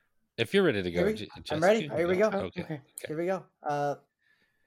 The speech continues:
Speaker 2: first one. Um, my least favorite zone of all time is the Horrors of Halloween from H H N thirty-one. Uh, the second one, uh, the last piece of merch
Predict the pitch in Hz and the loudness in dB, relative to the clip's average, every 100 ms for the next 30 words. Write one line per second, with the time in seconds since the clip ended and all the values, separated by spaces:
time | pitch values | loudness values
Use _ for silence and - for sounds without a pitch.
0 | _ 220 226 220 180 170 143 135 _ _ | _ 2 2 2 0 2 0 -6 _ _
1 | _ _ - 143 147 151 147 139 113 _ | _ _ -4 -2 -2 -4 -6 -8 -14 _
2 | _ _ 160 175 214 214 - 208 180 170 | _ _ -2 2 4 4 4 2 2 -2
3 | 156 190 185 185 185 _ _ _ _ _ | 2 4 4 2 -6 _ _ _ _ _
4 | 143 151 156 180 165 165 160 156 156 143 | 2 4 4 2 4 4 2 -2 -4 -4
5 | 131 151 151 147 147 143 147 139 170 165 | -8 -8 -6 -4 -4 -4 -6 0 4 4
6 | 160 147 147 156 147 143 151 160 175 165 | 4 0 -2 0 2 0 0 -2 -4 -10
7 | _ 147 139 135 135 160 143 147 143 156 | _ -4 -2 -2 -4 -6 -4 -4 -6 -4
8 | 139 135 135 135 139 151 139 139 147 175 | -4 -4 -6 -8 -10 -6 -4 -2 0 2
9 | 208 254 _ _ _ _ _ _ _ - | 0 -4 _ _ _ _ _ _ _ -10
10 | 135 131 123 - _ _ _ _ _ - | -4 -4 -4 -8 _ _ _ _ _ -20
11 | _ - 147 208 214 226 233 240 254 - | _ -14 0 0 2 2 2 2 -2 -2
12 | 156 151 147 - _ _ - 160 180 202 | 0 0 -2 -6 _ _ 0 4 6 6
13 | 208 - - 214 208 202 156 160 170 185 | 4 -2 -4 -2 -2 -2 -2 -4 -2 -2
14 | 185 - | -4 -6